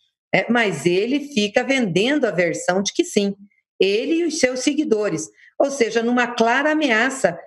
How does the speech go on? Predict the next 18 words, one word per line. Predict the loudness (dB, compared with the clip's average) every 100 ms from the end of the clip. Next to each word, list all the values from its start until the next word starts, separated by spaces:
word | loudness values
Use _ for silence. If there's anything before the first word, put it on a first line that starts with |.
| _
à | -2
sociedade | 0 0 0 0 2 2 0
e |
à | 0
democracia. | 0 0 0 -2 -2 -2 -2 -2 -8 _ _ _ -12
Sobre | -2 0 0
isso, | 0 0 0 -4 -4 -2
nós | 0
temos | 0 -2
que | -2
ma-, | -2 0
nos | -2 0
manifestar | 0 0 0 0 0 -2
de |
forma | 0 0 0 -2
firme | -2 -2 0 0
e |
contundente. | 0 -2 0 0 0 -2 -6